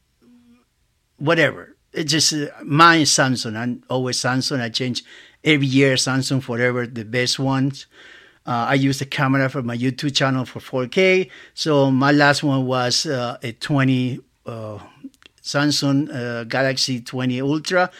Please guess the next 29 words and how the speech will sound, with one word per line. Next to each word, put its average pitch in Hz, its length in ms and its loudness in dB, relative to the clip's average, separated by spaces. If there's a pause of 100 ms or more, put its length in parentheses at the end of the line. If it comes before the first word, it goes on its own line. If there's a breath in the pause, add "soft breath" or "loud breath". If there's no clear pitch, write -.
(260 loud breath)
And 143 200 2
I'm 147 120 4
waiting 156 380 4
in 135 140 2
two 160 160 0
weeks. 196 400 6
It's 135 80 -6
coming 147 260 0
the 127 80 -2
twenty-one 175 560 2
Ultra. 240 580 4 (640 loud breath)
And 180 200 -8
of 180 160 -8
course, 240 340 4
I'm 208 80 0
gonna 190 180 0
pre-order 127 640 -2
because 156 580 -4 (840)
all 190 180 2
I 185 40 2
have 170 180 -2
to 143 100 -4
do 165 200 -2
is 147 100 0
just - 280 -2
swap 156 440 -4
it. 113 220 -14
That's 127 240 -6
it. 139 300 -4